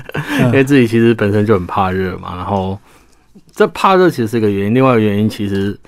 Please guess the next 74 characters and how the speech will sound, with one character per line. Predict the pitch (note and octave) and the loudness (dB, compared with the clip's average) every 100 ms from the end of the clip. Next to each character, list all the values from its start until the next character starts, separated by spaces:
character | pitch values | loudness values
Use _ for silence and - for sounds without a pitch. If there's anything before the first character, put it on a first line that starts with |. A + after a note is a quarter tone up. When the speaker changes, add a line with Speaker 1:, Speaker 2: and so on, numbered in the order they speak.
| - | -20
Speaker 2:
说 | - E3+ | 0 2
自 | E3 | 4
己 | A#2 | 2
在 | B2+ | 2
冰 | A2+ A#2 | 0 -2
库 | - A#2 | 0 -2
舒 | - A2+ | 0 -2
适 | B2+ A2 | 2 0
圈， | - G#2+ | 2 2
不 | A#2 | 2
知 | |
道 | B2 | 2
会 | |
不 | B2+ | 0
会， | B2+ | -2
<laughs> | - A#3 G4 - B3+ | -4 -6 -6 -6 -6
会 | D#3+ | 2
不 | |
会 | B2+ A#2 | 2 4
太 | A#2 | 2
不 | A2+ | 0
好， | G#2 | 0
可 | A#2+ | 2
是 | C#3+ | 2
真 | C3+ | 4
的 | B2+ A2+ | 4 2
是 | B2 A#2+ - | 2 0 -2
冰 | B2 | -2
库 | A#2+ B2+ | 0 2
对 | A#2+ | 2
我 | G2 | 2
来 | F#2+ | 0
说， | G#2+ | 0
我 | G2+ | 0
觉 | F#2+ G2+ | 2 2
得 | G2+ | 2
我 | F#2+ | 2
在 | A2 | 0
那 | A2+ | 0
边 | A2 G2+ | 0 -2
的 | |
工 | G2 G#2 | -2 -2
作 | A2 | 0
已 | F#2+ | -2
经 | F#2+ | -4
得 | G2 F#2+ | -8 -10
心 | F#2 G2+ | -8 -6
应 | G2 G2 | -4 -6
手 | F2+ F2+ E2 | -6 -12 -12
了。 | F3 | -6
Speaker 1:
嗯， | C#3+ B2+ B2 | -2 0 0
嗯。 | A2+ - | -2 -2
Speaker 2:
至 | D3 | 0
少 | A#2 | 2
我 | A2 | 2
每 | A2 | 0
天 | G2+ A2 | 0 -2
上 | - A2+ | -2 -2
班 | G#2+ G#2 | -2 -2
都 | G#2+ G#2+ | -2 -2
还 | G2 F#2+ | -2 -4
蛮 | G2 G2+ A#2+ | -2 0 2
有 | G#2 | 2
目 | G#2 G#2 | 2 0
标 | F#2+ F#2+ F#2 | -2 -6 -8
的， | F#2+ | -4
都 | A2 | -2
知 | G#2 G#2+ | -2 -2
道 | G#2+ | 0
我 | G2 F#2 | -2 -4
今 | G#2 | -8
天 | G2 G2 G2 | -6 -4 -4
可 | G2+ - | -6 -6
能 | F#2+ F#2+ F#2+ | -8 -8 -12